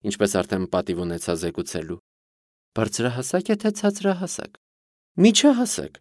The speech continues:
մոտավորապես նույն հասակի, ինչ որ նորին ողորմածությունը, պատասխանեց հյուրանոցատերը, ցույց տալով Ալբերին։ «Շնորհակալություն համեմատության համար», գլուխ տալով ասաց Ալբերը։ «Պատմեցեք, մաեստրո Պաստրինի»,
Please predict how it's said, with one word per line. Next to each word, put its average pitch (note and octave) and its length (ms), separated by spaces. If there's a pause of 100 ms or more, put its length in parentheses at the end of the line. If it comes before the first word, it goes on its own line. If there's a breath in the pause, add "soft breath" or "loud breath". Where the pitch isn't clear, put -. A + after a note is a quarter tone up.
(300)
մոտավորապես C#3 600
նույն E3 280
հասակի, A#2 560
ինչ D3 140
որ F3+ 220
նորին A2+ 400
ողորմածությունը, G3 920 (640)
պատասխանեց - 680
հյուրանոցատերը, - 840 (400)
ցույց G3 220
տալով D2+ 400 (180)
Ալբերին։ - 580 (760)
«Շնորհակալություն A3+ 920
համեմատության A#2 720
համար», G2 340 (160)
գլուխ A2+ 320
տալով B2+ 420
ասաց A2 380 (140)
Ալբերը։ - 680 (720)
«Պատմեցեք, C#3 720
մաեստրո A2 520
Պաստրինի», C#2 640